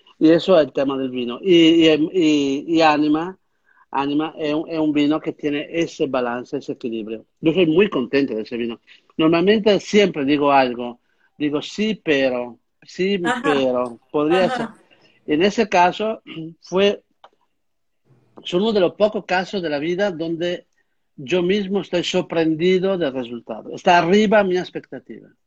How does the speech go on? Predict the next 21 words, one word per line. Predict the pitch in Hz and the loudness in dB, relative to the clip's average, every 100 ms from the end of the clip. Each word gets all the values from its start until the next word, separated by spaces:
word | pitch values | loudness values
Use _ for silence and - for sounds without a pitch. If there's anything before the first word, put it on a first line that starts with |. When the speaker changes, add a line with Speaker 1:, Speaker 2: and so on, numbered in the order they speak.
| _ _ _ _ - | _ _ _ _ -2
Speaker 2:
Aquí | 226 240 - 311 | 0 0 -2 -2
no | 320 302 | -2 -2
tem | 294 294 | -2 -4
pero, | - 247 254 220 185 - _ _ _ | -2 2 4 2 -2 -12 _ _ _
no | 190 226 | -8 -6
tem | 220 247 | -4 -6
Speaker 1:
No, | - | -2
Speaker 2:
pero, | 180 - | -2 2
Speaker 1:
no, | 190 | 2
no | 185 | 2
Speaker 2:
eso. | 185 - | 0 0
Speaker 1:
tem | 165 | -2
pero, | 165 120 117 | -2 -10 -6
exactamente. | 151 - - - 127 - - _ _ _ | -4 -2 -2 -4 -12 -14 -20 _ _ _
Speaker 2:
<laughs> | _ - - - - | _ -20 -20 -20 -14
Excelente. | 403 - - 320 240 240 240 - - - | -14 -10 -4 0 0 0 -2 -16 -20 -6
E | 320 349 | -4 -2
esse | 415 381 359 | -4 -4 -8
vinho | - 311 392 392 - _ _ _ _ - | -4 -2 -2 -4 -8 _ _ _ _ -2
tem | 285 302 | 0 0
passagem, | 294 - 269 - 220 240 262 247 247 240 | -2 -4 -4 -4 -2 0 -2 -4 -10 -12